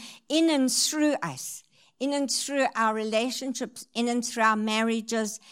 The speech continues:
in and through our commitment to the local church. So this is the problem, um,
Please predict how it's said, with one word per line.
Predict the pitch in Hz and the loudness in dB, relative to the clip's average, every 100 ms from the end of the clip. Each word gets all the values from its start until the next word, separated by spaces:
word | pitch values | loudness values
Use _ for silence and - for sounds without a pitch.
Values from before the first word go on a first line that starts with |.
| - _ | -20 _
in | 226 | 0
and | 233 226 | 0 -2
through | - - 233 233 - | -4 -4 -2 -2 2
our | 202 196 - - _ | 0 0 -6 -20 _
commitment | 262 226 240 302 - 247 208 208 214 - _ _ _ | 0 4 6 4 -2 -2 0 0 -2 -12 _ _ _
to | - 262 | -2 0
the | 220 | 2
local | 214 214 208 226 | 6 6 4 -6
church. | 208 - 196 - - - _ _ _ _ _ | 2 4 4 -2 -12 -14 _ _ _ _ _
So | - 277 262 - _ - - - | 2 4 4 0 _ -20 -20 -6
this | 330 - | -4 -2
is | 415 - | -4 -4
the | |
problem, | 285 - - 349 403 254 202 226 226 - - - | -6 -8 2 4 4 2 2 2 -2 -14 -20 0
um, | 226 226 220 | 2 2 -2